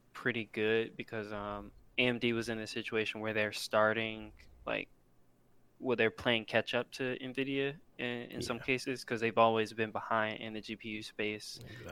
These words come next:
Speaker 1: as far
Speaker 2: Exactly.
Speaker 1: as market share. And over the past generation, um, nvidia has proven a lot of, um, of their technology, like the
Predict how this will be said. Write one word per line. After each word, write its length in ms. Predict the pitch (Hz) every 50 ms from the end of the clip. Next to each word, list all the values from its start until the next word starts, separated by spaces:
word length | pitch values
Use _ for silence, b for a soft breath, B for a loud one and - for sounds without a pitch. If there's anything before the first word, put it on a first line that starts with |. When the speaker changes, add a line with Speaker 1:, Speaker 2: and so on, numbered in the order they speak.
| -
Speaker 1:
as 100 | - 110
far 160 | - - 107 104
Speaker 2:
Exactly. 60 | 104
Speaker 1:
as 100 | 101 -
market 360 | 113 110 110 107 - 113 -
share. 500 | - - - 110 107 104 104 104 104 101 - B B B B B B B B _ -
And 500 | 113 117 113 113 110 107 107 107 104 - -
over 300 | 120 120 110 110 110 104
the 140 | 107 107
past 800 | - - - - 113 107 104 104 104 101 107 - - - - - -
generation, 760 | 117 117 107 110 123 135 131 123 - 127 117 110 107 107 - - _ _ - -
um, 460 | 110 104 104 104 101 101 101 101 - -
nvidia 400 | 120 117 113 110 110 110 110 104
has 240 | - 120 110 104 -
proven 500 | - - - 135 127 120 113 113 110 107
a 80 | 110 107
lot 320 | 107 107 107 107 104 - -
of, 200 | 117 113 107 107
um, 440 | 110 104 104 101 101 101 104 101 107 107 _ - - - - - - - - - - - - - _ _ _ _ - _ _ _ _ _ - - - _ _ _ _ _ _ _ _ -
of 120 | 120 120 -
their 140 | 120 117
technology, 840 | 110 - - 131 110 113 110 113 117 117 113 113 104 - 107 104 104
like 280 | - 113 113 113 - -
the 280 | - 113 104 107 107